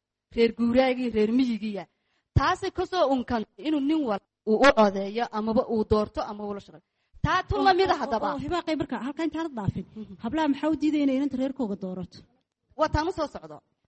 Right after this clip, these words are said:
Speaker 1: Taa tu la mid ah horta ayaanay dumarkuna dumarka ugu codeyn. Sababtuna maaha inay gabadha neceb tahay.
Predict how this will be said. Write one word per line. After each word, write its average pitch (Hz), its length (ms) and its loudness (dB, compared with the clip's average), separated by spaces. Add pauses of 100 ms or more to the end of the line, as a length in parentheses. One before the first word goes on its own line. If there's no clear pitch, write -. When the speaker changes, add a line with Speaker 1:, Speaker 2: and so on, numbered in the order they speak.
(140)
Speaker 1:
Taa 311 180 4
tu - 140 -10
la 392 140 2
mid 392 140 0
ah 339 100 2
horta 277 320 2 (520)
ayaanay 330 380 -4
dumarkuna 277 520 0
dumarka 254 380 -6
ugu 202 220 0
codeyn. 180 300 -16
Sababtuna 381 480 -2
maaha 381 200 0
inay 339 120 -2
gabadha 285 280 0
neceb 269 260 -2
tahay. 185 220 -14